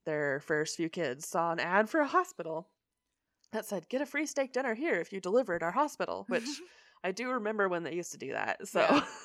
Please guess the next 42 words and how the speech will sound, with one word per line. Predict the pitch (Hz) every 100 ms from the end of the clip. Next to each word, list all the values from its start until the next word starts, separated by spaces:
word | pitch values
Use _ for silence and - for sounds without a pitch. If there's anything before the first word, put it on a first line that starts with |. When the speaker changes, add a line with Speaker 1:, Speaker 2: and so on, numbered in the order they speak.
| - -
Speaker 2:
Yeah, | 190 175
it's | 202 -
definitely | 214 226 190 180 170
a |
Speaker 1:
<laughs> |
Yeah. | 151
Speaker 2:
thing | 175 170
that | 165 160 170
happened | 170 - 175 190
for | -
sure. | 190 - 208 - _ _ _
Speaker 1:
So | - - 190 175
then | 180 180
Gil, | 185 180 165 165
being | 156 147 147
Gil, | 151 143 139
was | 151
like, | 156 185
"No, | 240 185
I'll | 151
just | 190 196
buy | - 185
you | 220 156
steak | - 160 147 - - _ _ -
and | 170 160
bring | 165 160
it | 151
home, | 202 156 151
and | 143
we'll | 143
just | 143
have | 160 -
a |
home | 180 233 190
birth | - -
'cause | 165
it's | 190 190 247
Speaker 2:
Ye- |
Speaker 1:
cheaper." | 220 - 330 -
<laughs> | _
Speaker 2:
Yeah, | 208 175 151 160 _
God, | 190 139 143